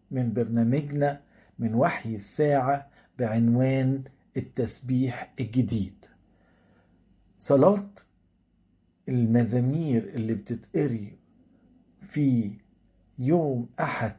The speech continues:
تومة اللي هو الحد التاني بعد حد القيامة على طول، أول حد بعد حد القيامة،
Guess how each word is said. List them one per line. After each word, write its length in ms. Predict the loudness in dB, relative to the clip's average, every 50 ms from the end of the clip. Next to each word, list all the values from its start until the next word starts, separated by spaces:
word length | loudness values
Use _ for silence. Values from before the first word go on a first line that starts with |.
| _ _
تومة 560 | 0 2 2 4 4 2 0 -2 -4 -10 -10 -16 _ -8
اللي 120 | -6 -6 -4
هو 280 | -4 -4 -2 0 0
الحد 520 | -2 -2 -4 -8 -6 -4 -4 -4 -4 -6 -14 -16 _ _ -20 _ _ _ _ _ _ _ -8
التاني 600 | -6 -6 -8 -6 -2 0 0 2 2 0 0 0
بعد 320 | 0 2 2 0 0 -2 -4
حد 400 | -8 -4 -2 -2 -2 -2 -2 -4
القيامة 680 | -4 -4 -4 -4 0 2 4 4 4 4 4 4 2
على 280 | 2 0 -2 -4 -6 -8
طول، 420 | -8 -6 -2 0 0 0 -2 -4 -10 _ _ _ -4
أول 380 | -2 -2 0 0 -2 -4 -4 -6
حد 340 | -8 -2 -2 -2 -2 -2 -4
بعد 300 | -2 0 0 -2 -2 -2
حد 280 | -6 -6 -6 -4 -4
القيامة، 560 | -4 -4 -4 -2 0 0 0 0 0 -2 -4